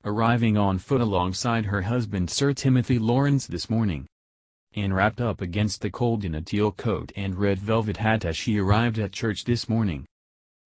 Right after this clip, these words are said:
Both Anne and her husband were also present at the royal shoot on Friday. Joined by a bevy of local friends, the ninety-two-year-old Queen led the way, using a walking stick to negotiate the rough terrain.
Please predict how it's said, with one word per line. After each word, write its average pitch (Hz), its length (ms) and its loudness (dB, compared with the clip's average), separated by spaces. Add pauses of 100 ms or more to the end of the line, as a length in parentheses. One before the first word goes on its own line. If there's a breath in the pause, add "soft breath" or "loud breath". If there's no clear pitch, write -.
Both 101 420 2
Anne 113 300 0
and 98 140 -4
her 95 120 -4
husband 92 500 -4
were 90 160 -4
also 120 360 0
present 104 500 -2
at 87 140 -4
the 107 100 0
royal 110 320 2
shoot 107 320 -2
on 95 160 0
Friday. 82 560 -2 (680)
Joined 113 360 2
by 95 180 0
a 92 80 2
bevy 101 340 0
of 92 160 -4
local 110 340 0
friends, 98 440 0
the 85 60 -4
ninety-two-year-old 92 1160 0
Queen 101 300 -2
led 95 240 0
the 95 100 0
way, 98 420 -2 (200)
using 107 340 0
a 95 80 0
walking 98 480 0
stick - 340 -4
to 117 120 -2
negotiate 104 840 0
the 90 140 -2
rough 101 240 2
terrain. 95 460 -2